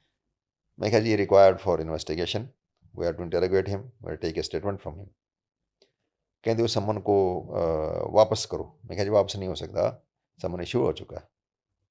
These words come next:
"ਸਮਨ ਕਿੱਦਾਂ ਭੇਜਿਆ?" ਮੈਂ ਕਿਹਾ, "ਜੀ by ਡਾਕ ਭੇਜਿਆ, ਰਜਿਸਟਰਡ ਗਿਆ।" ਕਹਿੰਦੇ, "ਉਸਕੋ ਵਾਪਸ ਲੈ ਲਓ।" ਮੈਂ ਕਿਹਾ, "ਵਾਪਸ ਨਹੀਂ ਲੈ ਸਕਦੇ, ਸਾਡੇ ਕੋਲ ਕੋਈ ਅਥਾਰਟੀ ਨਹੀਂ। ਹੁਣ ਜਿਹੜਾ ਪੋਸਟ ਮਾਸਟਰ ਹੈ ਉੱਥੋਂ ਦਾ, ਅੰਮ੍ਰਿਤਸਰ ਦਾ,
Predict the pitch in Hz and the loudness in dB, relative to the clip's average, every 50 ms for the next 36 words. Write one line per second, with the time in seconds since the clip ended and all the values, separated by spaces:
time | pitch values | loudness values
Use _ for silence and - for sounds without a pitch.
0 | _ _ _ _ _ _ _ _ _ _ _ _ _ _ _ _ - - 135 117 | _ _ _ _ _ _ _ _ _ _ _ _ _ _ _ _ -6 -2 -2 0
1 | 123 143 - - - 123 117 - - 117 127 - 160 101 107 202 185 - - _ | 0 0 -2 2 0 4 6 6 6 6 6 4 6 8 6 6 6 2 -8 _
2 | _ _ _ _ _ _ _ _ _ _ - - 95 92 101 90 87 90 85 87 | _ _ _ _ _ _ _ _ _ _ -10 -8 -4 -2 -2 -2 -2 -2 2 2
3 | 85 85 78 87 90 95 92 - 92 87 85 87 87 87 90 - - - 95 85 | 2 2 4 6 6 4 4 2 -4 -2 2 2 0 0 0 -6 -4 -4 -4 -4
4 | - - _ _ 110 107 90 87 82 80 71 - _ _ _ _ _ _ _ _ | -4 -10 _ _ -12 -4 0 2 2 2 0 -4 _ _ _ _ _ _ _ _
5 | _ _ _ _ _ _ _ - 117 120 117 117 117 107 - - 107 113 117 117 | _ _ _ _ _ _ _ 2 2 4 6 4 4 4 2 4 6 6 6 6
6 | 117 107 107 95 87 78 73 80 85 82 98 107 95 98 98 - - - 101 101 | 4 -4 0 0 0 0 -2 -6 -6 -4 0 4 6 6 6 4 2 -8 -4 0
7 | 95 87 82 - 82 80 85 95 120 117 101 87 87 87 92 92 92 - 104 107 | 2 2 2 0 -4 -4 -2 -2 -2 0 -2 -4 -4 -4 -6 -6 0 2 2 2
8 | 113 - 95 87 78 - 78 73 76 87 110 131 - _ _ _ _ _ _ _ | 2 0 -4 -8 -6 -6 -12 -10 -10 -10 -10 -12 -16 _ _ _ _ _ _ _
9 | _ _ _ _ - 107 110 110 110 113 110 107 - - - 107 110 104 - 113 | _ _ _ _ -4 -2 -2 4 6 6 6 6 4 0 2 2 2 2 0 0
10 | 101 92 92 - - 98 101 92 90 87 - - 98 85 85 80 71 - - _ | 2 2 2 2 2 4 6 6 4 4 0 -4 0 2 2 2 2 0 -6 _
11 | _ _ _ _ - 98 92 98 - - 92 80 78 80 80 - - - | _ _ _ _ -6 -2 0 0 0 2 0 0 2 2 2 2 0 -4